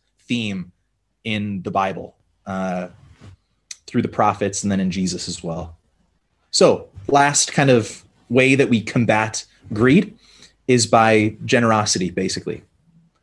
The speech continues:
Look for the needs of the people around us, and particularly for the poor. And from the excess that you have, give very, very generously.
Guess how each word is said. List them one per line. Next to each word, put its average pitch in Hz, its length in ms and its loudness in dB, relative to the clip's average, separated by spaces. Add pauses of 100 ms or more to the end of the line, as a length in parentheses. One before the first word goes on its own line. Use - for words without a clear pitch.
(600)
Look 147 240 4
for 139 640 6
the 123 140 -2
needs 139 480 0
of 113 300 -4
the 110 80 -6
people 127 600 -2 (360)
around 107 400 -2
us, 190 320 -2 (420)
and 120 140 -12
particularly 139 480 -2
for 127 160 -8
the 110 60 -8
poor. 98 440 -8 (460)
And 113 380 -8 (720)
from 180 500 2
the - 200 -2
excess 165 520 -4
that - 200 -2
you 123 120 -4
have, 110 580 -10 (2000)
give 117 320 -2
very, 110 440 -4 (140)
very 107 220 -4
generously. 95 540 -12